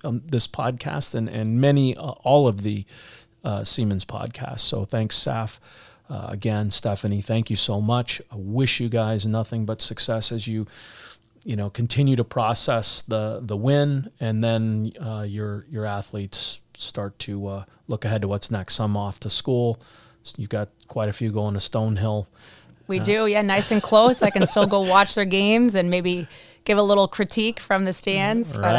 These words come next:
Speaker 1: Right.
Speaker 2: but I'll just enjoy sitting back and watching them at that point. You know,
Speaker 1: Yeah.
Speaker 2: very proud
Speaker 1: Right,
Speaker 2: what they're
Speaker 1: and then
Speaker 2: gonna
Speaker 1: you,
Speaker 2: go do.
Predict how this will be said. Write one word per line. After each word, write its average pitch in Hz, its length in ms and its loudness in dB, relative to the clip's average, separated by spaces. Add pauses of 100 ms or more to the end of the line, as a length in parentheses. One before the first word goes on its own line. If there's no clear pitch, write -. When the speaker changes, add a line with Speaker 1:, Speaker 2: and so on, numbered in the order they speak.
Speaker 1:
Right. - 180 -2
Speaker 2:
but 190 160 6
I'll 190 220 2 (360)
just 247 240 4
enjoy 226 280 4
sitting 208 320 0
back 190 240 2
and 175 100 2
watching 170 340 4
them 156 140 -2
at 160 80 -4
that 156 180 -4
point. 165 300 -6
You 165 80 -8
know, 165 80 -2
Speaker 1:
Yeah. 165 60 0
Speaker 2:
very 175 200 -4
proud 165 380 0 (180)
Speaker 1:
Right, 131 180 0
Speaker 2:
what - 80 -6
they're - 20 -2
Speaker 1:
and 107 80 0
then 113 80 4
Speaker 2:
gonna 113 80 4
Speaker 1:
you, 117 60 2
Speaker 2:
go 117 60 0
do. 160 280 -4